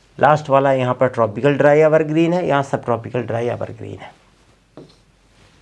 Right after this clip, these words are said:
नेक्स्ट ग्रुप देख लेते हैं,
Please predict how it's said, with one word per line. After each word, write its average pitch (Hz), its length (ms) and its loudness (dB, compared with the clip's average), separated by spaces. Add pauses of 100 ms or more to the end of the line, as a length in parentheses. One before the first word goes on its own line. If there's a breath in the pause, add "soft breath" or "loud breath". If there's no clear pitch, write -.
(1400 soft breath)
नेक्स्ट 170 340 2
ग्रुप 170 200 0
देख 156 240 0
लेते 151 280 -2
हैं, 151 240 -8